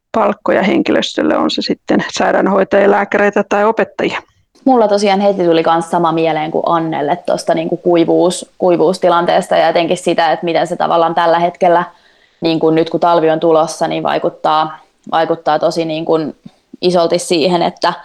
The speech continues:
Speaker 2: nyt sitä hätäapua pitäisi tällä hetkellä alkaa jakamaan niinku tosi isostikin, koska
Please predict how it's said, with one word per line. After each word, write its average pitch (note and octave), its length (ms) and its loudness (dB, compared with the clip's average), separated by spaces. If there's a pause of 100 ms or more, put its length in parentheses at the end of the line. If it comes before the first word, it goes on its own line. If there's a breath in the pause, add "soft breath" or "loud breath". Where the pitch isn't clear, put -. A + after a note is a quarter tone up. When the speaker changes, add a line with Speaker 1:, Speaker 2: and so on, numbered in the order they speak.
(340 loud breath)
Speaker 2:
nyt E3 220 -2
sitä D#3+ 200 -2
hätäapua D#3+ 520 0
pitäisi E3 360 -2
tällä E3 240 0
hetkellä D#3+ 520 -2
alkaa E3 340 0
jakamaan E3+ 760 0 (200)
niinku E3+ 400 -4 (340)
tosi E3+ 420 -2 (120)
isostikin, A3 800 -2
koska F#3 420 0